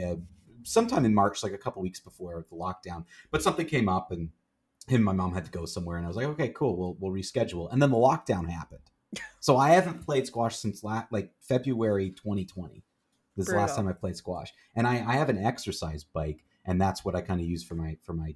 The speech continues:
Speaker 1: daily exercise, or at least, like, five times a week. I try to do, like, a half an hour on bikes, and I do, like, other things and stretch and, like, do things. And it's just not the same.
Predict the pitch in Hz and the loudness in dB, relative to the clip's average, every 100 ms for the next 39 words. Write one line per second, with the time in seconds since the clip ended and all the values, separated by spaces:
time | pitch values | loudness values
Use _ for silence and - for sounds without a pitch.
0 | - 85 80 80 82 - 139 151 165 165 | -8 -6 -6 -8 -10 -2 0 2 2 2
1 | 95 - 92 - 90 80 80 80 80 _ | 2 0 0 0 -2 -4 -6 -8 -10 _
2 | _ 85 - 85 78 82 80 85 87 85 | _ -10 -6 -4 -4 -4 -4 -2 -2 -2
3 | - 82 80 85 104 151 151 - - 85 | -2 -4 -4 -4 0 0 0 -4 -6 -4
4 | 85 82 82 98 98 - 90 85 85 85 | -4 -4 -4 -4 -4 -2 -4 -4 -8 -12
5 | - 95 - - 87 85 - 90 110 123 | -8 -8 -8 -10 -8 -8 -12 -12 -8 -8
6 | - _ _ 185 196 285 277 196 - - | -12 _ _ -4 -4 -2 -2 -2 -4 -8
7 | 87 90 | -6 -6